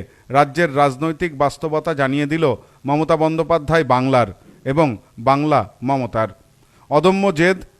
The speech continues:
কৌশলী রাজনৈতিক বুদ্ধি এবং নিরবিচ্ছিন্ন পরিশ্রম, দেশের রাজনীতি, এই সব কিছুর সমর্থক হিসাবে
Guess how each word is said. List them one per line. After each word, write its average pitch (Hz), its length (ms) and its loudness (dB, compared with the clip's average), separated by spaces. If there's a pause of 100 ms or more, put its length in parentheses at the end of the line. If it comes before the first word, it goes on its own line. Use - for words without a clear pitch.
(160)
কৌশলী 170 420 0
রাজনৈতিক 160 600 0
বুদ্ধি 151 360 -4 (320)
এবং 151 260 0
নিরবিচ্ছিন্ন 170 760 -2
পরিশ্রম, 160 520 -2 (380)
দেশের 156 380 0
রাজনীতি, 139 500 0 (360)
এই 156 120 0
সব 156 280 -4
কিছুর 180 260 -6
সমর্থক 160 580 -6
হিসাবে 165 340 -2